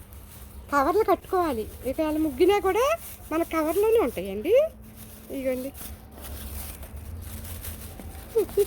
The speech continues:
అయితే బాగున్నాయండి. ఈ పెద్ద సైజు కూడా వచ్చినాయి అంటండి కాయలు.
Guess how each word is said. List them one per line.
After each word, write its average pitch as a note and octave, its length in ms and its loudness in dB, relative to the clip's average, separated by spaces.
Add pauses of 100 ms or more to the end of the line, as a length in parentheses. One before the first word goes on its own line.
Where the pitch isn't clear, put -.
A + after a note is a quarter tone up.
(2750)
అయితే G4 280 -2 (280)
బాగున్నాయండి. F4+ 760 -2 (3750)
ఈ D#4 40 -2
పెద్ద C4+ 320 -4
సైజు F#4 300 -2
కూడా F#4+ 200 -2
వచ్చినాయి B3+ 380 -4
అంటండి A3 500 -6
కాయలు. D4 640 -6